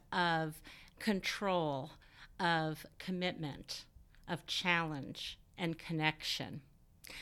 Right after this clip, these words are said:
So combining the work of Angela Duckworth, of Suzanne Cabasa,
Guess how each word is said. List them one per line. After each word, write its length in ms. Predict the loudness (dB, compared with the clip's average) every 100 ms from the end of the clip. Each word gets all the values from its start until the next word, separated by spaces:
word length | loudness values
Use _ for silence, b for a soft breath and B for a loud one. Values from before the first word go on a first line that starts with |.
| B
So 180 | 2 2
combining 880 | 4 4 6 6 6 6 4 2 -4 B B B B -20 -20 -20 -20 -20 -20 -4
the 80 | -2
work 500 | -2 0 2 2 2
of 300 | 4 4 0 2
Angela 480 | 4 4 0 -4 -2
Duckworth, 680 | 4 4 2 -2 -2 -2 -4
of 180 | -6 -6
Suzanne 640 | -4 -4 -2 2 2 2
Cabasa, 800 | -2 -6 -2 2 2 2 0 -2